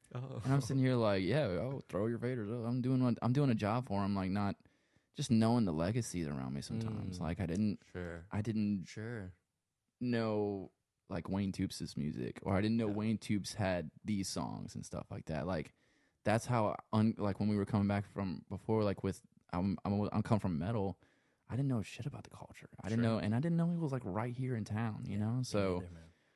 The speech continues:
Speaker 2: Horace and, uh, oh, he's out in Kaplan. What's his name? Uh,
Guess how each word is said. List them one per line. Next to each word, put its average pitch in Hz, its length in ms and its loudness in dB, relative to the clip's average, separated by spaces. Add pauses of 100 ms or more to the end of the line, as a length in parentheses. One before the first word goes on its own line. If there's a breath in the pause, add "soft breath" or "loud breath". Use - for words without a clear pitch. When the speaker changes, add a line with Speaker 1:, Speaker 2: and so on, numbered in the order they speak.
(140)
Speaker 2:
Horace 123 540 2
and, 98 180 -2
uh, 73 400 -4 (100)
oh, 87 320 -12
he's 120 160 -8
out 117 120 -6
in 113 100 -6
Kaplan. - 480 -10
What's 101 140 -6
his - 140 -10
name? - 400 -8
Uh, - 300 -10